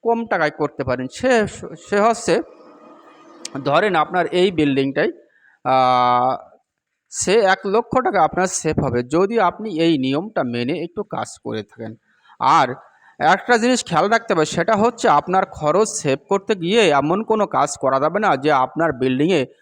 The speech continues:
বড় প্রকারের, বড় আকারের ক্ষতি হয়ে গেল। যেরকম ধরেন এই একটা বিল্ডিংয়ের কাজ আপনি দেখছেন, এই বিল্ডিংটা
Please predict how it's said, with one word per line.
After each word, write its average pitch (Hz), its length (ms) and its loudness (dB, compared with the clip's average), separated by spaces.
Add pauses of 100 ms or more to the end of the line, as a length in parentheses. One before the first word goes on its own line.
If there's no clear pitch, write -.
(240)
বড় 151 260 2
প্রকারের, 139 500 -2
বড় 127 260 0
আকারের 165 340 0
ক্ষতি - 320 -10
হয়ে 120 160 -12
গেল। 120 200 -14 (100)
যেরকম 214 420 -2
ধরেন 180 220 -2
এই 160 200 0
একটা 208 260 -2
বিল্ডিংয়ের 139 520 -4
কাজ 127 260 -2
আপনি 156 240 -4
দেখছেন, 123 440 -8 (340)
এই 170 140 2
বিল্ডিংটা 208 580 0